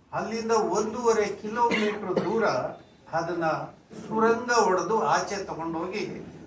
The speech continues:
ಅದು ಒಂದು ಪಾಯಿಂಟ್ ಅಲ್ಲಿ ಅದನ್ನ ಕೆಳಗಡೆ ಬಿಡ್ತಾರೆ. ಅಲ್ಲಿ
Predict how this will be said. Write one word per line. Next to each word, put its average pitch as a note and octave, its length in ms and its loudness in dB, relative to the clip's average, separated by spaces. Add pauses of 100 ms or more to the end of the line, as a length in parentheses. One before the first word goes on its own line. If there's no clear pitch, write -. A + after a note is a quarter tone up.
(100)
ಅದು G#3 220 2
ಒಂದು A3 320 6
ಪಾಯಿಂಟ್ G#3+ 540 2
ಅಲ್ಲಿ F#3 260 0
ಅದನ್ನ E3+ 340 -2 (640)
ಕೆಳಗಡೆ F#3 480 2
ಬಿಡ್ತಾರೆ. - 480 -8 (1400)
ಅಲ್ಲಿ G#3 600 -2